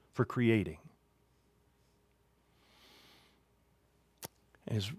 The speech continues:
his reason went something like this. Within himself, everything is perfect. Father, Son, and Spirit, we don't even really know what that means. One God, but there are three personalities there,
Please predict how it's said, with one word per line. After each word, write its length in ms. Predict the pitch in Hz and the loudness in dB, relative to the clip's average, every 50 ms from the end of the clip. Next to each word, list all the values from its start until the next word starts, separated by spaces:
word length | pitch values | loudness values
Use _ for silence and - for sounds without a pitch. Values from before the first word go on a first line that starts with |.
| - - | -12 -6
his 180 | - 131 113 123 | -2 -2 2 6
reason 360 | 139 180 185 147 139 123 117 | 8 8 8 8 8 6 4
went 140 | 117 117 - | 2 2 2
something 360 | - - 151 143 - 127 117 | 2 2 2 2 2 2 2
like 240 | 113 113 113 107 - | 4 4 2 2 0
this. 520 | 139 135 113 92 - - - - - - - _ _ _ _ _ _ _ _ _ _ _ _ _ _ _ _ _ _ _ _ _ _ _ - - - - - - - - - - - - - - - - - _ - - - - - - | 0 2 2 2 0 -4 -6 -8 -10 -12 -16 _ _ _ _ _ _ _ _ _ _ _ _ _ _ _ _ _ _ _ _ _ _ _ -20 -20 -20 -20 -20 -20 -20 -20 -20 -20 -20 -20 -20 -20 -20 -20 -20 _ -20 -20 -20 -20 -8 -4
Within 220 | - 120 - 147 160 | -2 2 4 6 6
himself, 560 | 165 139 120 - - 165 160 143 120 110 - | 6 6 6 6 8 10 12 12 10 10 6
everything 380 | 113 107 110 107 - 123 117 110 | 4 4 4 2 2 2 2 2
is 100 | 95 - | 2 -2
perfect. 560 | - - - 143 113 - - 175 - - - - - - - - - _ _ _ _ _ _ _ _ _ _ _ _ - - - - - - - | -6 -6 -4 -4 -4 -4 -6 -10 -10 -12 -18 -20 -20 -20 -20 -20 -20 _ _ _ _ _ _ _ _ _ _ _ _ -20 -20 -20 -20 -20 -20 -2
Father, 400 | - - 143 135 127 107 107 104 | 4 8 8 10 10 8 6 2
Son, 260 | - - 135 123 113 | 2 4 4 6 6
and 100 | 107 101 | 4 2
Spirit, 400 | - - - 151 139 120 107 - | 0 -2 2 4 4 6 6 6
we 120 | 127 156 | 6 6
don't 160 | 147 127 113 | 6 6 4
even 200 | 117 107 104 98 | 4 2 0 0
really 280 | 98 117 127 123 104 95 | 0 2 4 4 4 2
know 160 | 98 104 101 | 2 0 0
what 160 | 98 92 - | 0 -2 -2
that 160 | - 98 - 95 | -4 -6 -6 -6
means. 580 | 98 95 90 87 80 82 - - - - - - - _ _ _ _ _ _ _ _ _ _ _ _ _ _ - - - - - | -8 -8 -8 -10 -12 -16 -16 -16 -16 -16 -16 -20 -20 _ _ _ _ _ _ _ _ _ _ _ _ _ _ -20 -20 -20 -18 0
One 300 | - 143 185 214 208 196 | 12 12 12 12 12 12
God, 380 | 170 196 214 214 202 185 147 123 | 12 12 12 12 12 12 12 12
but 160 | 185 - - | 10 12 12
there 100 | 185 175 | 12 12
are 80 | 170 156 | 12 12
three 300 | - - 220 240 233 233 | 12 12 12 12 12 12
personalities 880 | - - 220 226 208 - 220 202 196 202 214 208 214 175 180 156 113 110 | 12 12 12 12 12 12 12 12 12 12 12 12 12 12 12 10 10 12
there, 240 | 170 175 175 170 | 12 12 12 12